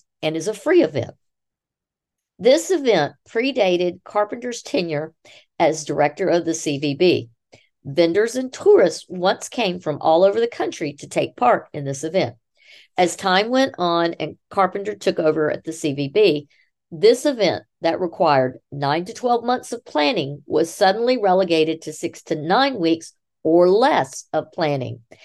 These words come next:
And so vendors fell out and the event contracted to, in a couple of years, it was held, <clears throat> it, the event contracted.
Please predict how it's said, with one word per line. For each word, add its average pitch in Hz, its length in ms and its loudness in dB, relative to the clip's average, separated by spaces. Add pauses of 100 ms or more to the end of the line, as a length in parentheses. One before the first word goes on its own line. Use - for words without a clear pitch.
(200)
And 202 100 0
so 196 220 4
vendors 214 640 0 (120)
fell 226 220 2
out 147 320 2 (360)
and 170 120 -8
the 180 120 2
event 175 340 2
contracted 180 580 -8
to, - 240 -8
in 175 160 0
a 165 60 0
couple 196 280 -4
of 202 60 -2
years, 143 420 -2 (260)
it - 120 -2
was 170 180 -2
held, 143 420 2 (240)
<clears throat> - 240 -10
it, 220 400 4 (800)
the 202 220 4 (220)
event 208 480 2
contracted. 196 560 -4